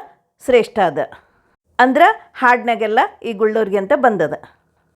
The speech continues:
ಹಾಡ್ನಾಗ್ ಬಂದಿದ್ದು ಎಲ್ಲ ಮಾಡ್ಲಿಕ್ಕೆ ಆಗಂಗಿಲ್ಲ ಬಿಡ್ರಿ. ಆದ್ರೆ ಯಾವ್ದು ನಮಗೆ ಸರಳ ಅನ್ನಿಸ್ತು ಅದನ್ನಾರ ಮಾಡ್ಲಿಕ್ಕೆ ಬರ್ತದಲ್ಲ. ಅದಕ್ಕೆ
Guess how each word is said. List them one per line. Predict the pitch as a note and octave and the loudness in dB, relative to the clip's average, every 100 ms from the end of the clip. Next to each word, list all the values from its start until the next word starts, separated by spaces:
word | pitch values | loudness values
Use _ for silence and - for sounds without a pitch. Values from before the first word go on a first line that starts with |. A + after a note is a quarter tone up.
| _ _ - - | _ _ -20 -2
ಹಾಡ್ನಾಗ್ | D#4+ G4+ A4+ A#4 D#4 | 2 2 2 0 0
ಬಂದಿದ್ದು | F4+ F4 D4+ | 0 0 2
ಎಲ್ಲ | C4 C#4+ C4 | 2 2 2
ಮಾಡ್ಲಿಕ್ಕೆ | A#3+ B3 A3 | -2 0 -2
ಆಗಂಗಿಲ್ಲ | G#3+ A3+ G#3+ G3+ | -2 -6 -8 -8
ಬಿಡ್ರಿ. | G#3 C4 F3+ _ _ A#3 | -8 -8 -10 _ _ -2
ಆದ್ರೆ | A3 G3+ F#3+ G3 - C#4 | 0 2 0 -2 -2 0
ಯಾವ್ದು | F#4 A#4+ G4+ | 2 2 0
ನಮಗೆ | D#4+ D#4+ | -2 0
ಸರಳ | C#4 C#4+ C4 | 2 2 0
ಅನ್ನಿಸ್ತು | B3+ C#4 A#3+ | -2 0 0
ಅದನ್ನಾರ | C4+ E4 D#4+ B3 | 2 0 0 -2
ಮಾಡ್ಲಿಕ್ಕೆ | A#3 G3 G#3+ | -2 -6 -6
ಬರ್ತದಲ್ಲ. | G#3+ F#3 F3 E3+ E3+ _ _ - | -4 -2 -2 -2 -6 _ _ -4
ಅದಕ್ಕೆ | A#3+ A#3 A#3 | -2 0 2